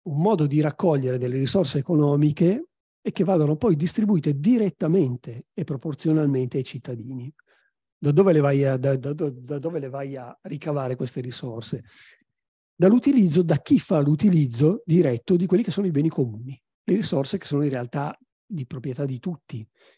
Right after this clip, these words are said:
chi sfrutta terreni, chi sfrutta risorse minerarie, chi sfrutta risorse energetiche.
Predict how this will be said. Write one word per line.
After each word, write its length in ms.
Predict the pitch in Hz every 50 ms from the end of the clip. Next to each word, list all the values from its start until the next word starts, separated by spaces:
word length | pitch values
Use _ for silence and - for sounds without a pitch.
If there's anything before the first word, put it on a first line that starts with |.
| _ _
chi 240 | - - 156 247 339
sfrutta 800 | - - - - 165 143 143 131 - - - 139 123 - - _ _ _ _ _ _ _
terreni, 640 | - - 135 117 117 143 156 156 147 156 156 165 165
chi 140 | 151 - 127
sfrutta 360 | 120 - - 143 131 - 147
risorse 380 | 127 131 120 - 135 127 - 131
minerarie, 640 | 123 123 127 123 120 143 156 151 139 135 143 143 135
chi 240 | - 143 131 127
sfrutta 400 | 123 - - - 139 127 - 135
risorse 380 | 127 123 123 - 131 123 135 131
energetiche. 720 | 127 131 131 131 135 151 151 143 131 - 139 127 - 143